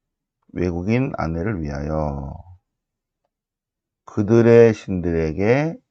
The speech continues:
제사를 지냈다. 그래서, 예, 열왕기니까 신명기 신학이잖아요, 그죠? 어,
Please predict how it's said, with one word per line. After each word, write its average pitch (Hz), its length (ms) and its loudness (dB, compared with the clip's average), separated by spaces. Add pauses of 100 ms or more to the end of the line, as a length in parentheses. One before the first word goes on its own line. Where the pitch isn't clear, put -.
(240)
제사를 80 440 -10
지냈다. 69 840 -14 (1200)
그래서, 120 600 -2 (2000)
예, - 460 -10 (120)
열왕기니까 117 1000 2
신명기 117 1080 0 (520)
신학이잖아요, 80 680 -6
그죠? 110 320 -6 (160)
어, - 180 -12